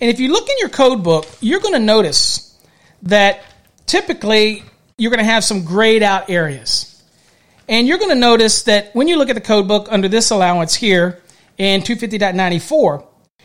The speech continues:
you're gonna see that, that you have an A and a B. But in the twenty seventeen code, B was grayed out.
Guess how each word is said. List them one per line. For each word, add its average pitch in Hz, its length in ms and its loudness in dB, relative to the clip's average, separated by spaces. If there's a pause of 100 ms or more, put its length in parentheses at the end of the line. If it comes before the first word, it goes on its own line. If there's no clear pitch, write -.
(160)
you're 302 220 2
gonna 330 180 2
see 226 500 -2
that, 196 440 0 (880)
that 208 260 0
you 226 140 0
have 202 380 0
an 175 140 -2
A 202 280 0
and 214 100 -2
a - 20 -2
B. 165 300 -6 (1080)
But 226 140 2
in 254 80 2
the 247 80 2
twenty 320 300 2
seventeen 320 420 -2
code, 220 400 0
B 262 200 -2
was 220 140 -4
grayed 190 280 -2
out. 185 220 -6